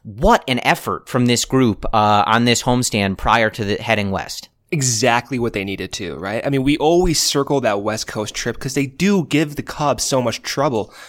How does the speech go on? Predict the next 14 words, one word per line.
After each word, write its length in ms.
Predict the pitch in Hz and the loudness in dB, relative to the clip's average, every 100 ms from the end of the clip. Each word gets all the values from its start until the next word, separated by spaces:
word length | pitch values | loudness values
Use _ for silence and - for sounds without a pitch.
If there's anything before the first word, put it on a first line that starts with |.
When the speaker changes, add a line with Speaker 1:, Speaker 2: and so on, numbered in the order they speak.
| - | -18
Speaker 2:
For 140 | - | -10
them 280 | 123 135 175 | -2 0 0
to 80 | 185 | -2
go 360 | 117 123 147 180 | -2 2 2 4
in 260 | 165 190 208 | 2 0 -2
to 120 | 214 | -2
Wrigley, 480 | 165 147 151 185 - _ _ _ | 0 0 0 -2 -6 _ _ _
take 220 | - 139 | -2 -2
two 160 | - 160 | 0 0
out 100 | 165 | 0
of 60 | 185 | 0
three 200 | 156 156 | -2 -2
from 120 | 160 | -2
Colorado, 640 | 151 160 135 101 104 151 | 0 0 2 2 2 -4